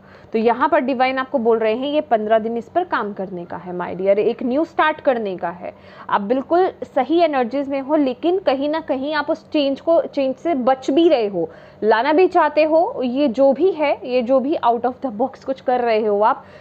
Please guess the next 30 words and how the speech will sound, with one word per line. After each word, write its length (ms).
maybe 260
कुछ 340
ये 160
चीज़ 380
है 60
आपके 200
comfort 400
zone 260
से 100
बाहर 360
की 180
चीज़ 280
है, 240
या 140
फिर 480
comfort 340
zone 180
से 100
बाहर 280
की 120
चीज़ 260
होने 180
का 120
मतलब 320
कि 120
जिसके 340
बारे 240
में 120
शायद 260
आपने 280